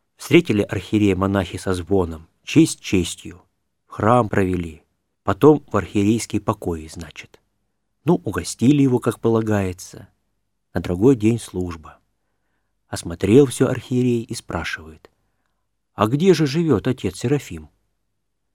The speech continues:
А батюшка тогда не в монастыре жил, а в пустыне своей.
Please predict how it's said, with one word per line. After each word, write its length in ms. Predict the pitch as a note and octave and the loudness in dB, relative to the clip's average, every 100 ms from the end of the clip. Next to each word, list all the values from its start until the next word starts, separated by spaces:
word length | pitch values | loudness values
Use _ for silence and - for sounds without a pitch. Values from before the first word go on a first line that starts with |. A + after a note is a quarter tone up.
| _ | _
А 120 | - | -6
батюшка 440 | F#2+ D3+ B2+ - - | 0 0 0 -8 -6
тогда 440 | A2 G#2+ B2 - | -4 0 0 -2
не 180 | - A2+ | -6 -6
в 80 | A2+ | -4
монастыре 540 | A#2 A#2 - C#3 F3+ | -6 -6 -4 -2 -2
жил, 300 | D3 E2+ D#2+ _ _ _ _ _ - | -4 -8 -14 _ _ _ _ _ -6
а 200 | C3 - | -4 -4
в 140 | - | -10
пустыне 500 | - D#3 - A#2 E2+ | -12 -10 -6 -8 -8
своей. 460 | D#2 - D#2+ D#2 | -12 -18 -18 -20